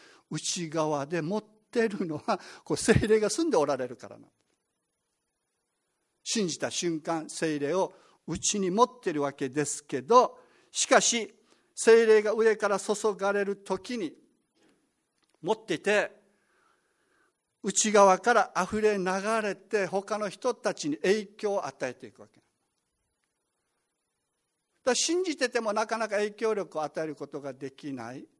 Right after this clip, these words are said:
力が足りないって感じる時あるわけですけど、それちょうどコップで言えば、ここにコップがありますけど、水差しがあって、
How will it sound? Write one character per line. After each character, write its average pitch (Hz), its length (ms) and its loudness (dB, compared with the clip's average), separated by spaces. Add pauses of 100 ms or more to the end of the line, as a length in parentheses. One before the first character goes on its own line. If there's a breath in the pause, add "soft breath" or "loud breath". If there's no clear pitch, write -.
(160)
力 180 400 -4
が 151 240 -8
足 160 220 -6
り 165 80 -6
な 147 180 -4
い 160 40 -4
っ - 20 -8
て - 160 -18
感 120 220 -10
じ 135 80 -18
る 139 80 -20
時 - 240 -18
あ 110 40 -12
る 110 80 -16
わ 113 140 -20
け - 80 -20
で - 60 -20 (100)
す - 160 -20
け 131 60 -20
ど、 135 280 -10 (1700)
そ - 100 0
れ 220 60 4
ち 208 100 0
ょ 196 80 2
う - 40 2
ど 190 80 -2
コ 202 100 -2
ッ 190 40 -2
プ 196 180 -10
で 190 100 -2
言 190 120 0
え - 20 -2
ば、 165 340 -2 (220)
こ 151 120 -14
こ 151 140 -6
に 147 140 -4 (560)
コ - 120 -18
ッ - 20 -16
プ 127 160 -18
が 127 80 -10
あ 120 60 -6
り 135 80 -16
ま 107 160 -16
す - 100 -20
け - 100 -20
ど、 - 80 -20 (460)
水 135 160 -12
差 127 140 -8
し - 160 -14
が 104 80 -12
あ - 20 -12
っ - 40 -20
て、 220 380 -6